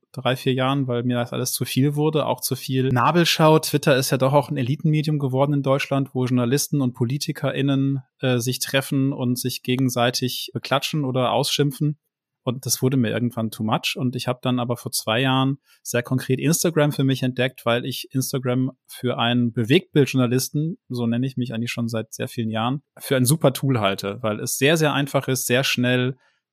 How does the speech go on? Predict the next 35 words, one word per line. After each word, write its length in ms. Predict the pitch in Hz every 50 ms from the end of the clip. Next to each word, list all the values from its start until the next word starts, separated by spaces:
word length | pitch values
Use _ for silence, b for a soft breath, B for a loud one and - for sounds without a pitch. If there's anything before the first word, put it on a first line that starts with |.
| _ -
äh, 80 | 123
Bewegtbild 560 | 110 123 113 104 123 131 - _ - 123 117
aufzunehmen, 640 | 117 113 123 131 - - - 147 139 139 139 143 143
verschiedene 500 | 131 - 123 - - 143 151 160 165 156
Bewegtbild-Sachen 1300 | 143 143 131 123 135 135 135 - - 135 127 127 - - - - - 120 113 123 123 - 131 120 120 123 - - _ _ _ _ _ _
zu, 300 | _ - - - 123 120 123
zu 160 | - - 135
kreieren, 540 | - - 135 131 147 139 147 147 151 151 147
also 220 | 120 117 117 113
sei 140 | 110 120 117
es 100 | 110 -
eine 100 | 117 107
Story, 360 | - - 127 127 131 131 131
sei 160 | 123 123 120
es 140 | 117 120 -
ein 80 | 117 107
Video, 300 | 127 135 135 127 127 123
sei 140 | - 127
es 140 | 117 113 -
ein 80 | 113 110
Reel. 360 | 117 127 135 139 135 143 143 b b b b b b b b _ -
Und 180 | 127 117 113
das 140 | 123 120 -
ist 140 | 151 139 -
einfach 320 | 151 131 120 - 131 123
das 160 | - 120 -
erste 280 | - 127 127 - - 143
Tool 180 | - - 135 131
gewesen, 380 | 135 123 120 127 131 127 120
wo 60 | 117
das 180 | 120 117 110 -
so 240 | - 127 123 147 165
leicht 460 | - 131 113 110 117 123 - - -
möglich 360 | 113 113 117 - 107 98 -
war. 220 | - 98 92 95